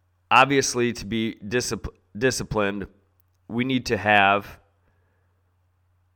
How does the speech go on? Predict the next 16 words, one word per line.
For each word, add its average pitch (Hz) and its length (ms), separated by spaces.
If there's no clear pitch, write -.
focus. - 800
We 120 140
need 127 180
to 110 80
have 107 400
clarity 135 480
on 110 320
what 110 180
it 110 140
is 113 420
that 98 640
we 120 220
want 113 520
out 120 140
of 117 140
life. 120 460